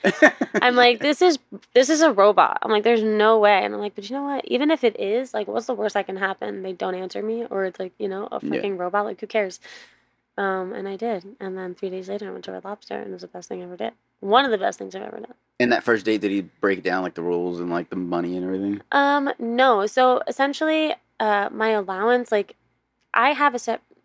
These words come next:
Speaker 2: like, amount that I tell him, but he'll ask me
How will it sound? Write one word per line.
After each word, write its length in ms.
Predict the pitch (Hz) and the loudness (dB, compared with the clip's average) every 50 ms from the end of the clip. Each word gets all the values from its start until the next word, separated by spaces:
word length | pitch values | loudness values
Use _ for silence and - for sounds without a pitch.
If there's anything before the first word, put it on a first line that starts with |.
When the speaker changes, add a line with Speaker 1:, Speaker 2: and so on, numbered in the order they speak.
| _ _ _ _ _ _ _ _ _ | _ _ _ _ _ _ _ _ _
Speaker 2:
like, 200 | 202 196 190 - | -8 -6 -4 -4
amount 300 | 196 202 196 202 - - | -4 -2 -2 -2 -2 0
that 100 | 202 196 | 0 0
I 140 | 190 185 190 | 0 -2 -4
tell 320 | - - - 196 190 190 | -8 -8 -6 -6 -6 -6
him, 580 | 170 - _ - 180 170 175 185 226 277 311 - _ _ _ _ _ _ _ _ _ _ _ | -8 -12 _ -12 -12 -10 -8 -8 -8 -8 -8 -10 _ _ _ _ _ _ _ _ _ _ _
but 140 | 226 202 - | 4 4 4
he'll 260 | 208 - 240 233 - | 2 4 4 4 4
ask 320 | - 202 202 190 - - - | 4 2 0 0 -4 -6 -4
me 240 | 185 180 180 185 | -4 -2 -2 -4